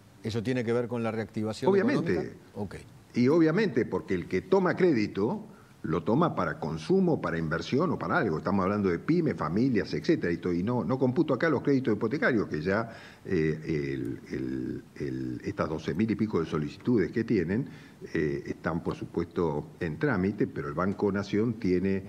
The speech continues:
Speaker 1: Ujú.
Speaker 2: un programa de cuatro mil millones de dólares para dar en préstamos hipotecarios, para refacción, construcción, compra de, de viviendas. Con lo cual, insisto, tomo esto como, solamente como un dato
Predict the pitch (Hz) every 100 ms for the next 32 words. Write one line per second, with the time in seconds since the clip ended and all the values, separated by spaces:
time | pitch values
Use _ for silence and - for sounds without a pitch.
0 | 95 107 123 90 87 78 - 80 82 95
1 | 127 110 76 - 82 80 80 82 113 117
2 | 85 85 92 98 98 - - 78 90 92
3 | 110 107 - 71 69 76 87 80 82 73
4 | 76 73 71 80 90 190 117 76 76 76
5 | 76 - 73 - 101 95 87 - 76 67
6 | - 92 90 85 - - - 92 90 82
7 | 73 71 64 67 - - 69 78 151 90
8 | 64 - 92 123 160 156 160 - - -
9 | - 190 190 208 - 82 71 - - -
10 | - - 170 165 208 - - 104 92 80
11 | 73 - 143 139 156 151 131 101 92 95
12 | 95 127 113 - 95 185